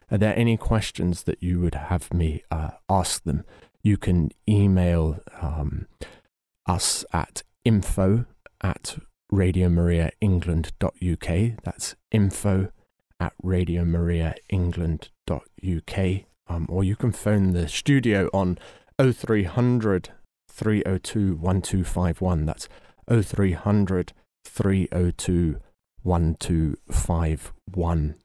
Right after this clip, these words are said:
Um, so let me know any questions that you would have me give the members of the cast. And, and most especially, uh, tomorrow, I have, uh, have interviews, um, assigned with, uh, with four of them in my first, uh,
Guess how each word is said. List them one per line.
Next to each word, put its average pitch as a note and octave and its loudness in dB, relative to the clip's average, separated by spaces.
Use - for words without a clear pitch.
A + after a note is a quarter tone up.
Um, E2+ -2
so C3 2
let C#3 2
me D#3 4
know C3+ 4
any A2+ 4
questions - -2
that - -4
you F2 -2
would E2 -2
have F2 -4
me D#2 -2
give - -4
the F2 0
members F#2+ 2
of E2+ 0
the F2 -2
cast. F#2 -2
And, G2+ 0
and G#2+ 4
most A2+ 2
especially, A#2 0
uh, E2+ -2
tomorrow, G2+ 4
I F#2+ 0
have, F2 0
uh, E2 0
have F2+ -2
interviews, G2 2
um, E2 0
assigned F#2+ 2
with, E2+ -2
uh, D2 -2
with G#2 0
four G2 2
of D#2+ -4
them D#2+ 0
in D#2 0
my E2 0
first, - 0
uh, E2+ 0